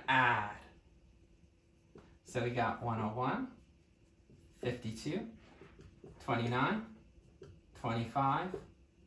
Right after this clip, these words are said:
twenty. Step five, choose a combo.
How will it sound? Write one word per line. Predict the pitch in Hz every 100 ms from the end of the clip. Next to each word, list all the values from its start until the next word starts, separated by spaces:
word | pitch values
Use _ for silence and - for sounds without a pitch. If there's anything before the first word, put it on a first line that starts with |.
| - - -
twenty. | - 113 - - - - - - - - - - - - - - - - - - - - - -
Step | - - 139 -
five, | 165 165 277 - - - - - - -
choose | - - 254 302 320 269 143 117 135
a | 127
combo. | - 139 120 - -